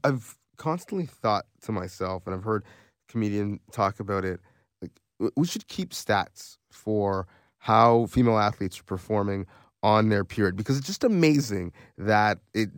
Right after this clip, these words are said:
you know, we're here talking about load management and whether or not, you know, certain athletes can or can't play. When women compete at a high level, when they're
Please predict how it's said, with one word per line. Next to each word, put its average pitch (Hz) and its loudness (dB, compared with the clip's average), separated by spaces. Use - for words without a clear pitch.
you 117 2
know, 107 2
we're 143 6
here 156 6
talking 143 -2
about 143 4
load 107 6
management 127 6
and 107 4
whether 131 8
or 135 8
not, 131 4
you 127 4
know, 120 4
certain 123 2
athletes 120 0
can 120 2
or 120 2
can't - -2
play. 117 0
When 147 8
women 175 6
compete 139 0
at 170 6
a 156 2
high 143 0
level, 135 4
when 113 2
they're 107 2